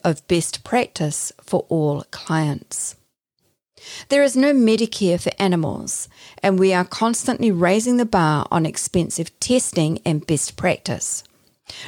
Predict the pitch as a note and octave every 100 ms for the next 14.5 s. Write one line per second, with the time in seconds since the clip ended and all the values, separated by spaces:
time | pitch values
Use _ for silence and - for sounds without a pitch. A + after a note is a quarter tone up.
0 | - A#3+ A#3 C4+ - - - D3 - D#4
1 | - - - F#3+ F3 E3+ D#3+ F3 A3 G#3+
2 | F#3 F3 E3 E3 E3 - G#3+ A#3+ G#3+ D#3
3 | E3 F3 - - - F#3 F#3 - G3+ F#3
4 | - F#3+ E3+ F#3 E3+ - E3+ D#3+ E3 D#3+
5 | D3+ D3 - A3+ E3 D#3+ - - - -
6 | - C4+ D#4 - C4 A3 F3+ F#3+ G3+ F3
7 | E3 - F#3+ - A3 F3 D#3 - F#3 E3
8 | - F3 D#3+ - - G#3+ - - D3 -
9 | - G3+ A3 D3+ G2 - - - - G3+
10 | - A3+ G#3 G3 G3 G#3 - F3+ D#3+ -
11 | G3+ - D#3 - F#3 - - E3 D3 -
12 | - - F3+ - F3 - - - - _
13 | B3+ A#3 F3+ C#3 F#3 - _ E3+ D3 G3
14 | - G#3+ G3 F3+